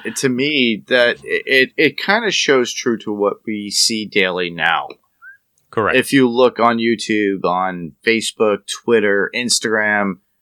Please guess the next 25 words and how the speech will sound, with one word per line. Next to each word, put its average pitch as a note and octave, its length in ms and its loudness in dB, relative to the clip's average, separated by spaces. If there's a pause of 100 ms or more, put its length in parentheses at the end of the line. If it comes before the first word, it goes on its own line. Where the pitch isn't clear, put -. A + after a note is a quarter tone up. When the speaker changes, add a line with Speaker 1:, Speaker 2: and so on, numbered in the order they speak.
(600)
Speaker 1:
uh, F2 320 4
Speaker 2:
Everything A#2 300 0
is A2 120 0
a A2+ 40 2
Speaker 1:
TikTok, A2+ 280 -2
Speaker 2:
popularity. G#2 680 2
Speaker 1:
it's - 140 2
all F3+ 160 2
about D3+ 180 2
Speaker 2:
Yeah. F#2+ 80 2
Speaker 1:
popularity, B2+ 580 2
getting B2 300 0
your A2+ 100 -4
numbers, G#2 680 -2 (340)
and G#2+ 360 2
making G2+ 280 0
Speaker 2:
Correct. A2 160 4
Speaker 1:
sure A2+ 140 4
you're G#2+ 220 2
a G#2 40 2
hundred G2+ 180 -4
percent. - 260 0
Speaker 2:
How G#2+ 40 4
many A2 100 2
people, A2 380 -4